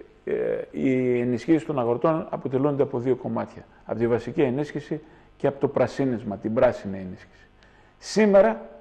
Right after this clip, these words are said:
πληρώθηκε το εβδομήντα τοις εκατό της βασικής ενίσχυσης. Η βασική ενίσχυση στο σύνολο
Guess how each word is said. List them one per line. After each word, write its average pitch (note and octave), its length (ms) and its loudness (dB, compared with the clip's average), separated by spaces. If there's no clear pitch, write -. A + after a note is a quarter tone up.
πληρώθηκε C3+ 600 4
το C#3+ 80 8
εβδομήντα C#3 760 6
τοις - 180 -12
εκατό C#3+ 720 2
της C3+ 200 0
βασικής C#3 520 4
ενίσχυσης. B2 560 0
Η C3 140 6
βασική D3 420 6
ενίσχυση G3 680 2
στο - 260 2
σύνολο F3+ 600 6